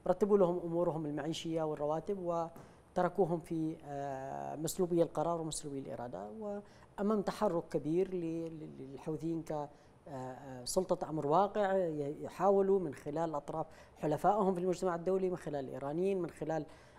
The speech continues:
أيضًا بعض الأطراف العربية أن، أن يحدثوا نوع من ال-، آه،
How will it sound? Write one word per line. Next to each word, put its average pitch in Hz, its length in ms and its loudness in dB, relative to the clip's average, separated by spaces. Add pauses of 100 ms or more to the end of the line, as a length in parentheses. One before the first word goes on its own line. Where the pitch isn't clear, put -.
(160)
أيضًا 170 500 6
بعض 160 160 2
الأطراف 156 400 0
العربية 165 500 0
أن، 214 240 -2 (120)
أن 190 360 0
يحدثوا 202 460 2
نوع 202 180 4
من 175 220 4
ال-، 170 180 -2 (500)
آه، 151 260 -4